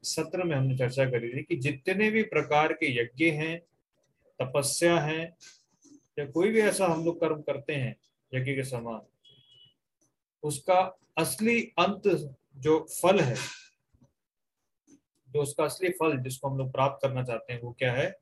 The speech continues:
आध्यात्मिक ज्ञान। क्यों? आध्यात्मिक ज्ञान से हम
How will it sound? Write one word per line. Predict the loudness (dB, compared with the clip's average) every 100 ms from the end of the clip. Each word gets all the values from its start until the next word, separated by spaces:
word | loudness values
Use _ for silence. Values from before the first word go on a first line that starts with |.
| -6
आध्यात्मिक | -4 -4 -6 -10 -14
ज्ञान। | -14 -16 -18 -18 -18 -20 -20 _ _ -2
क्यों? | -2 -2 -12 _ _ _ -2
आध्यात्मिक | 2 4 4 4 2 4
ज्ञान | 4 4 2 -2 -10 _ -18
से | -8 -6
हम | -4 -6 -10